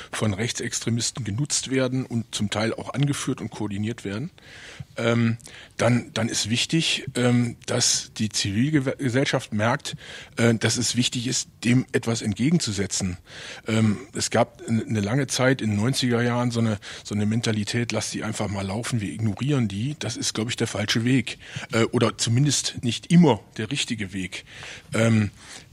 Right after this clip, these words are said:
der richtige Weg momentan scheint in der Tat zu sein, dass, dass man, ähm, klar macht, es gibt einige Rechtsextreme, ähm,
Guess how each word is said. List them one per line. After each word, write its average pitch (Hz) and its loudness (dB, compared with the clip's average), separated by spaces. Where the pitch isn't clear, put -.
der 101 0
richtige 120 0
Weg 110 -2
momentan 107 2
scheint 127 2
in 127 0
der 107 -2
Tat 110 -2
zu 143 -2
sein, 135 0
dass, - 0
dass - -2
man, 123 0
ähm, 123 0
klar 131 2
macht, 143 -2
es - 0
gibt - -2
einige 160 2
Rechtsextreme, 165 0
ähm, 135 2